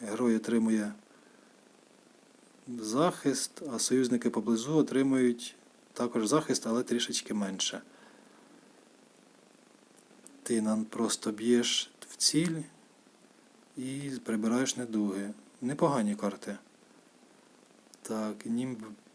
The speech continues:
Німблівінг. Ой, Боже. Наносить сто п'ять, <clears throat> наносить сто п'ять урона всім ворогам. На протязі трьох ходів, в кінці кожного ходу, всі сою-,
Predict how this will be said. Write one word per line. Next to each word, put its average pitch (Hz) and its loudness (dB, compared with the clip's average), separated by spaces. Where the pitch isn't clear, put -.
Німблівінг. 120 0
Ой, 110 -6
Боже. 104 -4
Наносить 120 4
сто 123 4
п'ять, 123 6
<clears throat> 120 12
наносить 120 2
сто - 2
п'ять 117 6
урона 117 4
всім 120 0
ворогам. 143 2
На 104 2
протязі 104 2
трьох 110 0
ходів, 127 2
в - -6
кінці 113 0
кожного 110 0
ходу, 151 2
всі 117 0
сою-, 110 -4